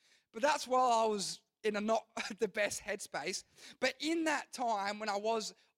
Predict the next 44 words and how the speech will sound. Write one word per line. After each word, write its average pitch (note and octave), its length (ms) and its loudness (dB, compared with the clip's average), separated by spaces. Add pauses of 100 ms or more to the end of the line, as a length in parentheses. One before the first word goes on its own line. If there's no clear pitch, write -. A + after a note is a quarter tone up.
(280)
yes, B3+ 200 0
it G#3 100 -6
was A3 120 -10
painful A3+ 480 -6
and G#3 80 -2
I - 20 -2
was F3+ 120 -6
hurting, G3 480 -6 (320)
I, A3+ 180 0 (220)
I A#3 120 2
would A#3+ 100 -2
be, A3+ 180 -18
I A3 80 2
would A3 120 2
literally B3 480 0
cry A3+ 320 2
myself A3 420 0
to G3+ 80 -4
sleep. E3 380 -2 (340)
And G#3 100 0
I'd G#3+ 100 2
be A3 80 -4
playing A3+ 340 0
worship A#3+ 360 2
music C4 360 -4
and A3 100 -6
I'd A3 120 0
just G3 100 -12
be A3 100 -6
in A#3 60 -4
bed G3+ 220 -2
just F#3+ 140 -8
crying, G3 320 -4
going, E3+ 160 -8 (640)
"I D#3 40 -20
can't G3+ 300 -4
fake F#3 260 -8
it." E3 120 -16
But, F3+ 100 -8
like, F#3 160 -4
I F#3+ 60 -6
was F3+ 120 -12 (240)
tearing A3+ 280 -10
up, F#3+ 200 -4